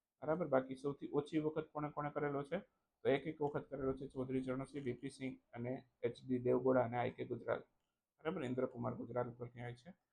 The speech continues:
તો એમણે માત્ર એક વખત જ ફરકાવેલો છે અત્યાર સુધીમાં. હાલમાં જ ભારત ઉપરાંત કયા દેશનો સ્વતંત્રતા દિવસ પંદર ઓગસ્ટે આવેલો હતો? કોકને એમ થાય, આવા ક્વેશ્ચન કોણ પૂછે?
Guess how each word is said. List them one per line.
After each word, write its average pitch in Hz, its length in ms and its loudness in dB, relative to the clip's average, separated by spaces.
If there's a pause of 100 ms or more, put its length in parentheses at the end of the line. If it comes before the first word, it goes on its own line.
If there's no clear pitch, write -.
(240)
તો 131 100 -6 (220)
એમણે 135 180 -4
માત્ર 127 400 -4
એક 131 180 -2
વખત 127 260 0
જ - 200 0
ફરકાવેલો 127 500 6
છે - 340 -4
અત્યાર 107 260 0
સુધીમાં. - 400 -10 (1040)
હાલમાં 190 360 12
જ 202 120 -4 (960)
ભારત 160 440 12
ઉપરાંત 160 840 8
કયા 156 300 10
દેશનો 151 340 2
સ્વતંત્રતા 139 560 -4
દિવસ 135 300 -2
પંદર 131 260 6
ઓગસ્ટે 135 320 2
આવેલો 135 200 6
હતો? 156 120 0
કોકને 156 340 4
એમ 160 80 0
થાય, 156 140 6
આવા 143 180 10
ક્વેશ્ચન 160 360 -4
કોણ 147 200 0
પૂછે? 113 340 -10